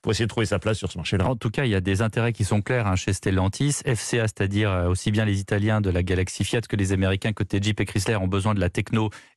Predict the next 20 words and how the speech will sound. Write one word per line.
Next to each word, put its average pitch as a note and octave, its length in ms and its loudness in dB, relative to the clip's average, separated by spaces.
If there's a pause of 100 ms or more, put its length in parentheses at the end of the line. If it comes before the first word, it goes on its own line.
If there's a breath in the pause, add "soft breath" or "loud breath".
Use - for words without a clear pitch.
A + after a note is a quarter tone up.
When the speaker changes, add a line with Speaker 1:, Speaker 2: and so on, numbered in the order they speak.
Speaker 2:
électrique, C3+ 600 -2
qui, - 80 -2
il G2 60 0
faut - 120 0
le G#2+ 60 2
dire, G#2+ 180 2
est F#2 60 2
réussie A#2 480 0
chez G#2 160 -2
P G#2 140 0
S G#2+ 180 2
A. F3+ 160 -2 (300 loud breath)
Et B2+ 100 0
P C#3+ 220 0
S C3 160 -4
A, F#3+ 60 0
il D#3 80 2
voit C#3 140 0
plusieurs B2+ 360 0
intérêts. C3+ 520 0